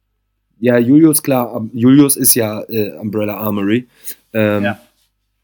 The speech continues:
Speaker 1: aber Jadrek aus Polen und Joey waren mit, mit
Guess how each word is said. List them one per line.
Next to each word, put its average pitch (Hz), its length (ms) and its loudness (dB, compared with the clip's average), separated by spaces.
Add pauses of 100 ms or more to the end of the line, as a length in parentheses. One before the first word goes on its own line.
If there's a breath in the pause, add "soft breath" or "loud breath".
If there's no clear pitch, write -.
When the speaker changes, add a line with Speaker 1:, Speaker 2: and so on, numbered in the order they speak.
(140)
Speaker 1:
aber 110 220 2
Jadrek 123 720 0
aus 123 240 -4
Polen 131 560 -2
und 113 440 -4
Joey 156 340 0
waren 160 240 -6
mit, 151 360 -12
mit 156 360 -6